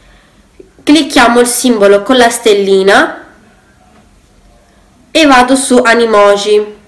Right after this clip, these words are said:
E come possiamo vedere ci appare già la nostra Animoji personalizzata, se no ci sono anche le altre, la scimmietta, il robot, ma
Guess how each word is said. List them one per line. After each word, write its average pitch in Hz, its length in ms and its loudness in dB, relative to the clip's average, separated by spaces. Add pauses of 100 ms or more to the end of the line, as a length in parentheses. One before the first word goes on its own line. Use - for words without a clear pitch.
(420)
E 247 260 0
come 285 160 2
possiamo 277 340 0
vedere 262 360 2
ci 269 100 -2
appare 262 260 0
già 240 160 0
la 226 100 2
nostra 220 380 -2
Animoji 220 720 0
personalizzata, 202 960 -2
se 262 180 -2
no 247 140 2
ci 247 80 -10
sono 214 160 -2
anche 208 260 -2
le 214 140 0
altre, 196 520 0
la 196 120 0
scimmietta, 196 920 -2
il 196 200 -2
robot, 196 600 -2
ma 180 260 -6